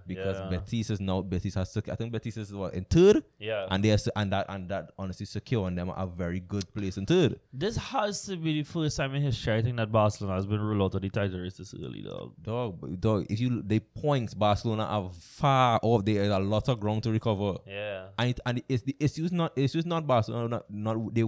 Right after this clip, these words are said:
Speaker 1: could win games. But the thing is, the teams above them, the teams above them, when, if Barcelona go to them,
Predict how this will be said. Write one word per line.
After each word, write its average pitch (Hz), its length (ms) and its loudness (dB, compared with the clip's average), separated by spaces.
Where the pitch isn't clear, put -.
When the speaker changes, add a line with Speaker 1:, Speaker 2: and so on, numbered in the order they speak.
Speaker 1:
could 123 160 -2
win 117 320 -2
games. 107 420 -6
But 117 180 0
the 110 40 -2
thing 147 220 -4
is, 120 140 -4
the 101 120 -4
teams 139 380 -4
above 110 560 2
them, 95 240 4
the 92 40 -6
teams 127 220 -4
above 107 340 -2
them, 95 180 -6
when, 98 280 -6
if 101 100 -4
Barcelona 101 460 0
go 101 140 -2
to 101 160 -4
them, 92 180 -6